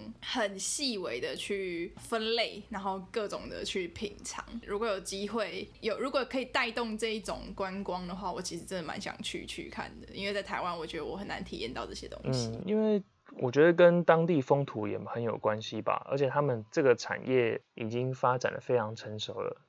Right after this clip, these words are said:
Speaker 2: 毕竟台湾人吃 cheese 这个历史一定远远不及他们那么久。
Speaker 1: 哦，这倒是，而且就是，
Speaker 2: 对。
Speaker 1: 就像刚刚有提到说，起司它是一种调味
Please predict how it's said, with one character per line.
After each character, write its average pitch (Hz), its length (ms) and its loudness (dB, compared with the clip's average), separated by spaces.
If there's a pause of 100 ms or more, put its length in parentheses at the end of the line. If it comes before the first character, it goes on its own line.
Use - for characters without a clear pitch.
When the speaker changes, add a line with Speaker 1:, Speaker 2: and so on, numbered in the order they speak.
(120)
Speaker 2:
毕 143 120 0
竟 131 420 -2
台 113 140 0
湾 127 180 6
人 110 300 2
吃 120 280 -4
cheese 113 440 -4
这 117 100 -4
个 104 260 0 (120)
历 160 200 0
史 - 400 -6
一 107 140 -6
定 127 200 0
远 113 140 2
远 107 140 0
不 120 120 -4
及 104 240 -8
他 104 220 -8
们 110 160 -6
那 120 80 -8
么 - 180 -8
久。 - 160 -12 (600)
Speaker 1:
哦， 202 340 -6
这 175 100 -8
倒 170 200 -6
是， - 260 -8 (120)
而 - 100 -4
且 202 160 -2
就 190 200 -2
是， 185 400 -4 (180)
Speaker 2:
对。 - 140 -8 (100)
Speaker 1:
就 226 120 -6
像 226 180 -2
刚 220 120 2
刚 214 140 0
有 180 140 -4
提 180 180 -6
到 196 300 0
说， 175 440 -2
起 - 300 -6
司 190 300 -4
它 196 260 0
是 185 320 -4
一 - 160 -8
种 - 240 -6 (960)
调 - 540 -2
味 220 640 -2